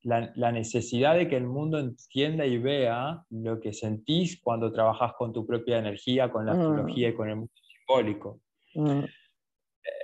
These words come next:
Speaker 1: la escuela tiene una formación que, como bien yo decía, esto es para toda la vida, tampoco es tan así, porque es una formación oficial de cuatro años en las que uno va aprendiendo en un inicio lo que compone el mundo de la astrología, los símbolos,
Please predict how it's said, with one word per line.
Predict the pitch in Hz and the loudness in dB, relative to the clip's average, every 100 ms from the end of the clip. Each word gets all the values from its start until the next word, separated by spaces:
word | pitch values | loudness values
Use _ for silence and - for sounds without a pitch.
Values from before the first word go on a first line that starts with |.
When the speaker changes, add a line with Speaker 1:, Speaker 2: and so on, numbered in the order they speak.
| - | -2
Speaker 1:
la | 113 | -2
escuela | 110 139 160 160 | 2 4 6 6
tiene | 139 139 | 4 2
una | 135 | 0
formación | 120 120 117 107 - 135 143 160 160 | 0 0 0 -2 0 0 2 -2 -6
que, | 113 107 | -10 -6
como | 117 120 | -4 -2
bien | 131 | -2
yo | 123 | 0
decía, | 123 117 127 | 0 0 -2
esto | 127 | -2
es | 117 | -2
para | 110 110 | 0 0
toda | 120 120 | 2 2
la | 117 | 2
vida, | 120 120 120 127 165 - _ | 0 0 -2 -2 -4 -10 _
tampoco | 101 107 113 | -6 -4 -4
es | 110 | -2
tan | 117 | 0
así, | 113 - 135 131 165 | 0 0 2 2 0
porque | - 104 | -2 -4
es | 107 | -2
una | 127 113 | -2 -2
formación | 113 107 - 123 123 | -2 -4 -2 -2 -4
oficial | 123 - 117 127 123 | -8 -8 -4 -2 0
de | 117 | 0
cuatro | 120 120 120 120 | 2 0 2 4
años | 120 117 117 127 175 - | 4 2 -2 -6 -6 -8
en | 110 | -6
las | 104 - | -6 -2
que | 107 | -2
uno | 113 135 123 | 0 2 4
va | 123 | 6
aprendiendo | 127 120 117 131 127 110 107 101 - | 4 0 0 0 0 -2 -2 -4 -4
en | 113 | -6
un | 123 | -4
inicio | 127 131 131 - 113 104 107 - _ _ | -2 -2 -2 -2 -2 0 -2 -10 _ _
lo | 110 107 | -4 -2
que | 113 | 0
compone | 110 107 151 135 | 0 2 2 4
el | 110 | 0
mundo | 117 123 117 | 0 0 2
de | 113 | 2
la | 107 | 0
astrología, | 113 107 104 131 127 117 | -2 -2 -2 -2 0 0
los | 113 - | -2 -4
símbolos, | 131 127 117 117 117 131 151 - | -6 -4 0 0 2 0 -4 -12